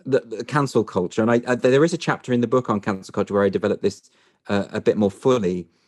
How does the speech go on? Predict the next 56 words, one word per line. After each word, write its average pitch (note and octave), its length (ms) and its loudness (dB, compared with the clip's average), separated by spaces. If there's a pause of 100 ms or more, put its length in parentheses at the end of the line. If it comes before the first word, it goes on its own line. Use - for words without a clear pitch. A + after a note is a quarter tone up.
(280)
Um, A2 480 2
but B2 120 2
I B2+ 80 6
do D#3+ 180 4
think F3+ 240 -2
it's D3 140 -6
worth C#3+ 180 4
addressing B2+ 340 0
because - 220 -6
so B2 140 0
many A2+ 120 2
people A#2 220 -4
don't G#2+ 300 0 (100)
really A#2 400 2
know G#2+ 220 4
what G#2 160 2
it, - 160 0 (320)
what G#2+ 180 2
it G#2+ 160 -2
means. G#2 340 2
And A#2+ 100 2
if, A#2+ 120 -2 (260)
if F3+ 220 0
you're, F#3 260 2 (100)
and, D3 160 2
and D3+ 220 2
because C3 220 0
so B2+ 100 0
many A#2 160 2
people A2 200 -4
doubt G#2+ 280 0
that G2+ 120 -2
it F#2+ 80 -2
exists, F#2 480 -4
if C3 120 -6
you're D#3 120 2
in D3+ 80 0
any E3+ 280 2
doubt F#2+ 320 -2
about E2+ 260 -8
this, E2 260 -8 (420)
um, G2 540 0
when C3 160 2
I C3+ 80 2
was B2 260 -2 (120)
compiling G#2 720 -2
examples F#2+ 720 -4
of F2 100 -8
people F#2 240 -6
who F2+ 80 -2
lost F2 300 -6
their E2+ 100 -2
jobs E2+ 380 -6
in F#2 180 -4
this E2+ 180 -4
way, E2+ 420 -8